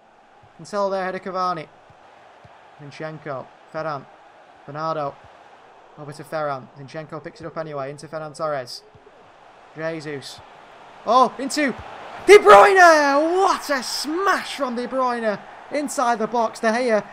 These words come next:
I will making sure he's not saving that. And the substitution in the eighty-ninth minute could have given us a win in the Manchester derby here. What a hit. I'm about two yards out and I've leathered that into the top corner.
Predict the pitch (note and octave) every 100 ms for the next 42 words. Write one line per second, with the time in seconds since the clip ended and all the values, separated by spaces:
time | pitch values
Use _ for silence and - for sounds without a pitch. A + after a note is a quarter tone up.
0 | - G3+ G#3+ A#3 B3 A3+ A3 B3+ A3+ G#3+
1 | A3+ - A3 G#3+ G#3 G3+ A3+ G3 - -
2 | - - G3 G#3+ G#3 C4 C4 A#3 - B3+
3 | A#3+ A3 A3 G#3+ A3 A3+ A3 G#3+ G3+ F#3+
4 | G#3+ G#3 F3+ - - - - - - -
5 | - - - A#3+ A#3 A#3+ A3 A3 A3+ A3
6 | G#3 G3+ G3 F#3 F#3+ G3 F3 E3 F3 D3+
7 | - - - - - - - - G3+ C4
8 | - - E3 E3 D3 - - - - -
9 | - - - - F#3 G3 G3 - C4+ C#4
10 | A3+ G3 F3 G3 F#3 F#3 F#3 F3+ G#3 B3
11 | C4 A3+ F3+ F#3+ F#3+ E3+ F3+ E3+ F#3+ F#3
12 | - G3 F#3+ F3